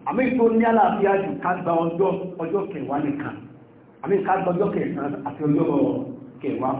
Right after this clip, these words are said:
kò ní àlàáfíà jù. Lóòótọ́ Ànábì ó gbà, àmọ́ ní tó bá di ọdún tí ń bọ̀, kò wọ́n gbà. Ọlọ́run ti di ọdún tó fi kú.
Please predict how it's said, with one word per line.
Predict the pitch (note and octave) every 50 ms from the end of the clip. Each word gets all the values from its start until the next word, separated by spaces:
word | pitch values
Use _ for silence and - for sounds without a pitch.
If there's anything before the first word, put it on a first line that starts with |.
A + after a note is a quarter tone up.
| C3
kò | B2 - C3+
ní | C3 C#3
àlàáfíà | D3+ D3 C#3 C#3+ D3 C3+
jù. | C3+ C#3+ -
Lóòótọ́ | - G#3+ A3 - - A3
Ànábì | F#3 D3+ D3+ D3+ D#3 E3+
ó | F3+
gbà, | F3 - E3 - - - - - - - - -
àmọ́ | - C3+ D#3 F#3 G#3
ní | A3+ A#3
tó | - A3+ G3+
bá | F3+ F#3 F#3 F#3
di | - - - E3
ọdún | E3 E3+ F#3+ -
tí | - F#3+
ń | F#3+ F3+
bọ̀, | - - - - - - - - - - - - - - -
kò | - -
wọ́n | B2 B2+ C#3 D#3+ E3
gbà. | - - D#3 C#3 C#3+ C#3+ - - -
Ọlọ́run | - D#3 F#3+ G#3+ F#3+ D3+ -
ti | - D3
di | C#3+
ọdún | C#3+ C#3 - D#3 C#3
tó | C#3+
fi | - - -
kú. | - B2+